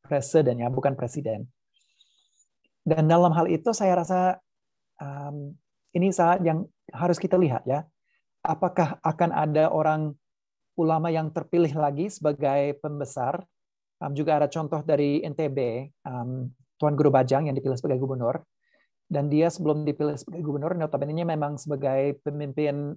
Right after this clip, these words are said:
organisasi masa Islam, Nahdlatul Wathon, bukan sebagai politikus. So I'm, I'm,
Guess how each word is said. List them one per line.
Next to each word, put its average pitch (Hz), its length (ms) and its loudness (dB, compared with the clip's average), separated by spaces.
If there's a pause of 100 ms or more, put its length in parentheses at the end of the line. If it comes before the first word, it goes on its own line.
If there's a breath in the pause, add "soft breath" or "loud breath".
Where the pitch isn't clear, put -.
(120)
organisasi 143 440 -4
masa 131 200 -4
Islam, 117 480 -2
Nahdlatul 131 320 -4
Wathon, 123 400 0 (560)
bukan 147 240 4
sebagai 127 240 0
politikus. 131 800 -6 (1500 soft breath)
So 151 400 0
I'm, 151 320 2
I'm, 160 320 2